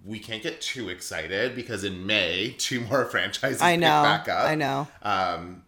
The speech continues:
Speaker 1: hopefully O C will be dropping off. So I think we're always gonna have about three running at a
Speaker 2: I
Speaker 1: time.
Speaker 2: think so. I think it'll be three.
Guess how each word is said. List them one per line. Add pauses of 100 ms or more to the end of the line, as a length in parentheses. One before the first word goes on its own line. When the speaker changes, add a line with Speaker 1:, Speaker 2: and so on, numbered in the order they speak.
Speaker 1:
hopefully
O
C
will
be
dropping
off.
So
I
think
we're
always
gonna
have
about
three
running
at
a
Speaker 2:
I
Speaker 1:
time.
Speaker 2:
think
so.
I
think
it'll
be
three.